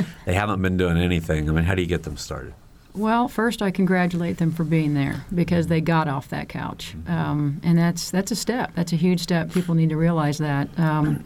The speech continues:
Speaker 1: <clears throat> and then the second thing is, you know, I think what the personal training field can do for, pe-, for people is help them have a plan. And, um, a lot of times programs or trying to get started and stay started, let's put it that way, um,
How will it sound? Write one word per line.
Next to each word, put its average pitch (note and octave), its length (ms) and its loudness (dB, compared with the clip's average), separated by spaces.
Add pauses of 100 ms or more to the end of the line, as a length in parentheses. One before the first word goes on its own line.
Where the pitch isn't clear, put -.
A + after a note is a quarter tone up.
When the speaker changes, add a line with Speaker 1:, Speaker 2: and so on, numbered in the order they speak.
(200)
Speaker 1:
<clears throat> - 220 -10
and G3 100 4
then G#3 100 4
the G3 80 4
second B3 300 0
thing F#3+ 180 2
is, F3 360 2 (520)
you G#3+ 100 2
know, G#3 100 4
I G3+ 100 2
think A#3 260 -2
what F3 220 2 (100)
the F3 260 4
personal F3 360 0
training E3+ 380 2
field E3 340 2
can E3 160 2
do E3 160 4
for, E3 160 0
pe-, D#3 120 -2
for E3 200 -4
people D3+ 360 0
is C#3+ 100 -2
help D#3 240 0
them D#3 340 0 (300)
have E3+ 180 2
a D#3+ 40 -4
plan. C3+ 400 -2 (440)
And, C#3+ 440 2
um, C#3 320 2
a - 80 0
lot E3 240 4
of E3 60 -2
times D#3+ 460 2
programs D#3+ 760 0 (360)
or E3+ 140 2
trying E3+ 300 2
to D#3 80 2
get E3 180 2
started D#3+ 400 0
and C#3+ 160 2
stay G3 300 2
started, D3 540 2
let's D#3+ 160 -2
put E3 140 0
it D#3+ 80 0
that D#3+ 220 2
way, D3 340 0
um, D3 480 2